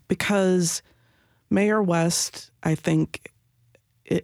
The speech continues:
at least in our historic memory, uh, h-, has a, you know, a reputa-, like a goldfish or a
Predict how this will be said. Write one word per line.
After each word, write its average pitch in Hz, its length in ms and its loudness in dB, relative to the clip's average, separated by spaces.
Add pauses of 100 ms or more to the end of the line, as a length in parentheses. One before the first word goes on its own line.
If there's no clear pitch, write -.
at 160 100 2
least 160 320 0
in 160 380 2
our 147 300 0
historic 165 480 -2
memory, 160 680 0 (160)
uh, - 60 -8 (100)
h-, - 200 -6
has 156 340 -2
a, 147 100 -2 (880)
you 165 140 -2
know, 131 160 -2 (1300)
a 196 40 0
reputa-, 202 460 -2
like 214 160 0
a 185 80 2
goldfish 147 880 -2 (120)
or 160 540 0 (640)
a 175 120 0